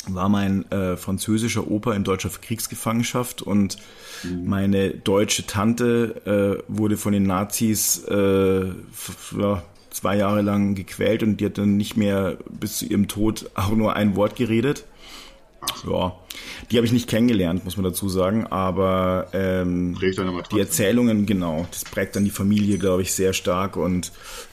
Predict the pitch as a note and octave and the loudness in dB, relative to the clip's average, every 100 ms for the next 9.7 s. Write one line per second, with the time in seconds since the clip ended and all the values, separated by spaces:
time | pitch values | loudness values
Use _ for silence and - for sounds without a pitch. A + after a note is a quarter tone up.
0 | - G2+ F#2 F#2 F2 - - - F2+ E2 | 0 2 4 4 2 -2 -20 -8 0 2
1 | F2 F2+ F2+ - - - - F#2 F#2 E2 | 2 0 -4 -12 -20 -20 -4 0 2 2
2 | D#2+ - - _ _ _ _ _ _ _ | 0 -6 -20 _ _ _ _ _ _ _
3 | _ _ _ _ _ - - - - - | _ _ _ _ _ -20 -20 -20 -20 -8
4 | F#2 G#2+ G2+ A2 G2 G#2 A#2+ - A#2 G#2 | 0 2 4 2 2 2 2 4 2 2
5 | G2+ - G#2 - G#2 G#2 - F#2+ A2+ F#2+ | 0 -2 -2 0 0 0 0 0 0 -2
6 | G#2 - G2+ F#2 G2 G#2+ F#2 F#2 D#2+ - | -4 -4 -4 -4 -2 0 0 0 -2 -6
7 | - - - D3 F#2 F2+ F2 G2 A2 A2+ | -18 -18 0 2 2 0 -2 0 0 0
8 | A#2 G#2+ G#2+ F2 D2 D#2 D#2 - - - | -2 -4 -2 -2 -4 -6 -8 -10 -14 -20
9 | - G2 G#2 - C3+ G#2+ | -4 -2 0 2 4 4